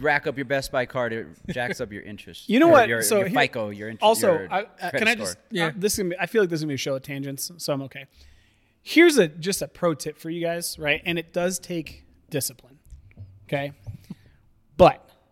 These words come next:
Speaker 2: if you want to at least utilize credit cards how they should be utilized with, like, points and whatnot, so, like, for example,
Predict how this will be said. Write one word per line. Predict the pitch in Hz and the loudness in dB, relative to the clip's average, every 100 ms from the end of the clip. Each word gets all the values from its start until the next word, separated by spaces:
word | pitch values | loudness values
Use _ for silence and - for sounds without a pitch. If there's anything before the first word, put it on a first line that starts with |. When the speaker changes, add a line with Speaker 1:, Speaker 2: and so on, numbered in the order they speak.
| _ _ _ _ | _ _ _ _
Speaker 2:
if | 202 160 | 0 2
you | 165 220 | 0 -2
want | 233 196 190 - | 0 0 -2 -6
to | - 175 147 143 - | -4 -2 -2 -4 -10
at | 165 160 | -14 -10
least | 165 202 254 - | -6 -2 -2 -4
utilize | 156 170 180 165 160 143 | -8 -8 -4 -4 -4 -8
credit | - 147 143 | -10 -12 -10
cards | 151 147 | -12 -10
how | - 143 | -10 -12
they | 135 | -10
should | - 151 | -10 -10
be | 147 | -8
utilized | 156 160 160 156 160 156 | -8 -8 -8 -10 -10 -12
with, | 143 | -14
like, | 135 | -14
points | - 143 135 | -16 -14 -14
and | 165 | -14
whatnot, | 160 165 156 | -12 -12 -8
so, | 156 | -8
like, | |
for | - 196 | -2 -2
example, | 143 151 139 135 | 0 -2 -4 -12